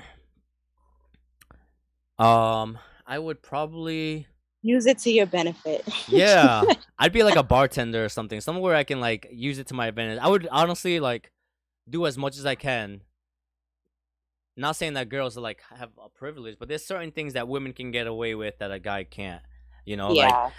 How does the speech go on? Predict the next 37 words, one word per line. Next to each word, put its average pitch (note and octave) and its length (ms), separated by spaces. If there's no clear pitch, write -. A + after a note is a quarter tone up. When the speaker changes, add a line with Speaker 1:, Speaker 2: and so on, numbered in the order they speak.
Speaker 1:
I A#2 120
feel D3+ 100
like C3+ 320
women C#3 300
have C3+ 180
a, C3 40
a, A#2 500
a A2+ 40
lot C3+ 200
of C3+ 80
advantages, G2 840
and D3 180
so, F#3+ 240
so G3 160
do F#3 80
men. E3 280
Men C#3 160
have C#3 140
a B2 40
lot A2 160
of G#2+ 60
advantages G#2 420
too, C3+ 200
but G2 220
definitely, E3 420
I'd C3+ 160
definitely C3+ 360
be, C3 220
like, A2+ 320
bartending, B2+ 1300
doing C3 240
something C3 400
out B2 220
there, B2 440
you A#2 120
know? A#2 200
Like, A#2 280